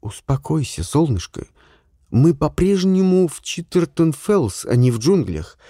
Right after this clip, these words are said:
Здесь нет диких зверей. И гиены не шастают по окрестностям в поисках лакомых кусочков. Смерть Тобиаса оказалась сродни смерти миссис Мелроуз. Но он не двигался.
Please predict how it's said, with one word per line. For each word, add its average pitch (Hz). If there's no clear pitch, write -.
Здесь 131
нет 165
диких 98
зверей. 117
И 180
гиены 160
не 107
шастают 110
по 120
окрестностям 110
в -
поисках 104
лакомых 107
кусочков. -
Смерть 139
Тобиаса 147
оказалась 127
сродни 131
смерти 143
миссис 139
Мелроуз. 107
Но 208
он 233
не 233
двигался. 208